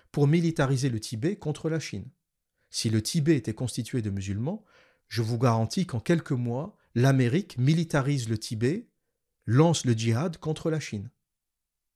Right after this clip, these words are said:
Et ce qui a été possible en Afghanistan n'est pas possible au Tibet, parce que l'Afghanistan est un pays musulman qui pratique la charia.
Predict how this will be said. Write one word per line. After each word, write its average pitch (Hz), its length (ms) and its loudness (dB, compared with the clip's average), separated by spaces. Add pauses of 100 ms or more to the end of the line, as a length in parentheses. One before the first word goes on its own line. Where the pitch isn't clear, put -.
(400)
Et 147 80 6
ce - 120 4
qui 170 160 2
a 165 60 8
été 156 220 4
possible 139 460 0
en 110 60 0
Afghanistan 110 800 -4
n'est 147 100 4
pas 196 140 6
possible 196 520 4
au 113 40 0
Tibet, 101 380 -6 (840)
parce 151 240 0
que - 80 -2
l'Afghanistan 110 720 -4 (220)
est 110 160 -6
un 101 60 -2
pays 104 300 -4
musulman 123 480 -2
qui - 140 -8
pratique - 380 -10
la 123 120 -8
charia. 101 440 -8